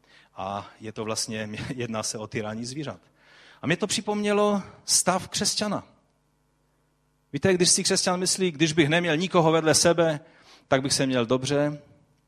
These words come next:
duchovní život takového člověka velice rychle z něho vyprchá. Protože jsme jako ovce, které potřebují být spolu. A ve stádu, jsou stvořené pro stádo.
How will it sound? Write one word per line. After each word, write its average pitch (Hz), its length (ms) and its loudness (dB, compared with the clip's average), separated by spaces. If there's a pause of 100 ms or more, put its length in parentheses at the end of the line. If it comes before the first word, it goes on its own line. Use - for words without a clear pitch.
(640)
duchovní 117 360 -2
život 117 180 -4
takového 107 280 -6
člověka 101 680 -8
velice 107 460 -6
rychle 90 400 -14 (420)
z - 120 -8
něho 87 200 -10
vyprchá. 85 540 -14 (760)
Protože 143 260 -4
jsme 151 300 -2
jako 151 340 -4
ovce, 160 380 -4
které 147 200 -2
potřebují 143 500 -6
být 135 140 -8
spolu. 120 420 -6 (320)
A 101 80 -4
ve 123 80 0
stádu, 143 540 0
jsou 127 180 -2
stvořené 143 480 0
pro 143 140 -2
stádo. 135 440 -4